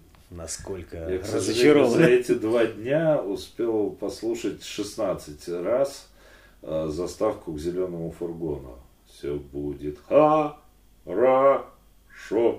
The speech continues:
Speaker 2: ту-тру-тум".
Speaker 1: Не знаю, зачем слушать другие заставки, когда есть песня про чеканную монету.
Speaker 2: Да, согласен, согласен с тобой полностью.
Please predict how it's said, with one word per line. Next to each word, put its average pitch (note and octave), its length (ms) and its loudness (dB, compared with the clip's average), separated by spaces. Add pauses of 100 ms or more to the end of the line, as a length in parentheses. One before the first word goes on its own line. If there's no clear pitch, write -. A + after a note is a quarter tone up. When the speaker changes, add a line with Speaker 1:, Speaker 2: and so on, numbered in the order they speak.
(180)
Speaker 2:
ту-тру-тум". F#2+ 960 -2 (340)
Speaker 1:
Не F#2+ 120 -10
знаю, F#2+ 240 -8
зачем G2 260 -8
слушать G2 560 -12
другие G2 320 -10
заставки, F#2 480 -10
когда F2 240 -12
есть - 480 -12 (100)
песня F#2+ 320 -12
про D#2 140 -16
чеканную D2+ 560 -14
монету. D2+ 400 -16 (460)
Speaker 2:
Да, E3+ 400 -2 (420)
согласен, D2+ 600 -12 (360)
согласен - 520 -18
с - 120 -20
тобой - 140 -20 (300)
полностью. - 520 -20